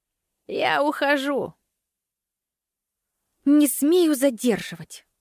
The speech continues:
бросила я. Матвей развернулся и быстрым шагом направился в сторону метро. Я смотрела ему в спину до тех пор, пока он не затерялся в толпе.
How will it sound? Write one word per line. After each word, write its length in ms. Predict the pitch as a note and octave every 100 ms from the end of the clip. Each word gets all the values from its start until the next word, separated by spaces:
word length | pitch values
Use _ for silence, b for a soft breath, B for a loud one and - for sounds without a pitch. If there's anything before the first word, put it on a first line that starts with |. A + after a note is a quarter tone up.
| _ _
бросила 400 | G3 F#3+ - F#3
я. 280 | F3+ F3 E3 _ _ _ _ _ _ _ _ _ _ -
Матвей 380 | A#3 A#3 D4 C#4
развернулся 720 | A#3+ G#3+ B3+ F4+ A4+ - G3+ _ _ _ _ -
и 80 | D4+
быстрым 400 | C#4 E4 C4+ C4+
шагом 420 | - F#4+ D4 C4
направился 600 | B3+ - D4+ D#4+ C#4 B3+
в 40 |
сторону 360 | A3 D4+ C#4+ C4+
метро. 400 | C#4 B3+ A3+ F#3 _ _ _ _ _ _ _ _ _ _ _
Я 220 | A3+ B3 C#4+
смотрела 480 | B3 C4 C#4+ D4 C4+
ему 220 | C4 C4+
в 40 |
спину 400 | - - F#4+ D4+
до 120 | A#3
тех 280 | A#3+ C#4+ -
пор, 240 | - F4+ - _ _ _ _ _
пока 280 | B3 - C4+
он 240 | - D#4+ D4+
не 80 | C4
затерялся 600 | A#3+ G#3+ A#3+ C4+ C4 B3
в 60 |
толпе. 440 | - A#3+ - G3